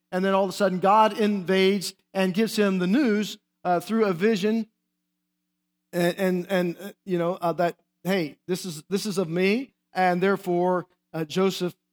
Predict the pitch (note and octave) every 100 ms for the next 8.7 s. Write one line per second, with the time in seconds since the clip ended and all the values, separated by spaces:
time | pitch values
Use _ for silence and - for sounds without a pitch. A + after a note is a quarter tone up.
0 | _ _ _ D#3+ D#3+ D#3 D#3 _ _ _
1 | _ _ _ _ _ _ E3+ F3+ F3+ E3+
2 | F#3 F3+ D#3 F#3 A3 D#3 - _ _ _
3 | _ _ - F3 F3 G3 F#3 E3+ G#3 A3
4 | G#3 G#3 A3+ - _ _ _ E3 E3+ E3
5 | D#3 E3+ E3+ F3+ G3 G#3 G#3+ - G3 G#3+
6 | G#3 F#3 G3+ - - _ _ _ _ _
7 | _ _ _ _ _ _ _ _ - A#3
8 | A#3 G#3 G3+ G#3 G#3 F3 A3